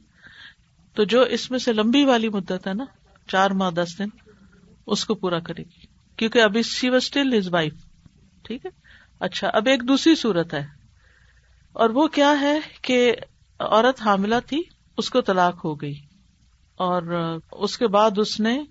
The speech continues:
یعنی بچے کو جنم دیا، تو جب بچہ جنم دے گی تو تبھی عدت پوری ہوگی۔ ابو سلمہ کا کہنا تھا کہ جب اس نے بچہ جن دیا تو اس کی عدت پوری ہو گئی۔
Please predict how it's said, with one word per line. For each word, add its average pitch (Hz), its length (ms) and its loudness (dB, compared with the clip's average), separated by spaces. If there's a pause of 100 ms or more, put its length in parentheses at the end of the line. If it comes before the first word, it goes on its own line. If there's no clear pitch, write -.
(440)
یعنی 196 220 0
بچے 185 280 0
کو 196 100 -2
جنم 165 280 -2
دیا، 147 260 -8 (1080)
تو 208 100 -8
جب 214 180 2
بچہ 214 260 0 (100)
جنم 220 240 2
دے 214 140 4
گی 226 180 0
تو 240 100 -6
تبھی 214 320 0
عدت 170 640 -2
پوری 151 260 -4
ہوگی۔ 139 280 -12 (680)
ابو 196 180 2
سلمہ 226 360 2 (100)
کا 254 100 0
کہنا 220 320 0
تھا 233 240 2
کہ 247 160 -4
جب 202 340 -2
اس 214 160 -4
نے 233 80 0
بچہ 185 300 -2 (100)
جن 220 260 2
دیا 240 180 2
تو 233 140 -2
اس - 140 -6
کی 220 100 -4
عدت 220 280 0
پوری 190 260 -2
ہو 147 120 -4
گئی۔ 143 220 -10